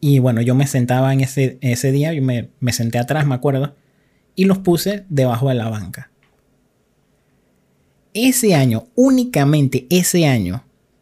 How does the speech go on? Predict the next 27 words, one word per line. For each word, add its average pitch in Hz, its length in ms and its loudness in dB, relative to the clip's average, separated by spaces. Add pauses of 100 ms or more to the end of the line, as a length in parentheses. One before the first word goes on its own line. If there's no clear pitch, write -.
(560)
la 117 200 -2
escuela 123 720 0 (480)
tuvo 156 220 4
un 165 120 2
experimento 143 1000 0
con 139 140 0
los 117 120 0
estudiantes. 117 840 -2 (420)
¿Cuál 151 260 2
era 190 120 4
ese 190 140 0
experimento? 170 600 0
Una 165 160 0
estupidez. 123 800 -6 (840)
Que 131 120 2
era 143 180 0
que, 120 340 -4 (560)
en 127 200 4
vez 156 140 4
de 226 120 0
que 170 120 0
los 143 140 0
profesores 131 880 -2 (680)
rotaran 135 720 2
en 131 140 4
tu 143 120 -2
salón, 143 540 -2